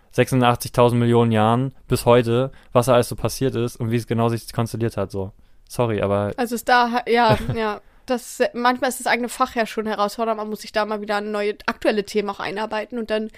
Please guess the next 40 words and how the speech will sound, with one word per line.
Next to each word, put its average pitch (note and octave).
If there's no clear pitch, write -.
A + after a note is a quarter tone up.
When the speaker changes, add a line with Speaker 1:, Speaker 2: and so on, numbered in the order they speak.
Speaker 2:
kommen A#3+
halt A#3+
nochmal A3
zu, G#3+
so A3
zwei G#3+
breite G#3+
Bereiche A3
dazu. A#3+
Das, -
äh, A3
ja, G3
kann -
Speaker 1:
Voll. G#3+
Speaker 2:
ich, -
kann A#3
ich A3
mir A#3+
vorstellen. G#3+
Aber E4+
gut. -
Speaker 1:
Tatsächlich B2
ist A2
meine A#2
zweite A#2
Frage A2+
sehr A2
ähnlich, A#2+
denn A2
ich, A#2+
äh, A2+
hab A#2
für B2
dich, B2+
Sportunterricht B2
ist -
im A#2+
Vergleich A2
zum A#2
Fachunterricht? A#2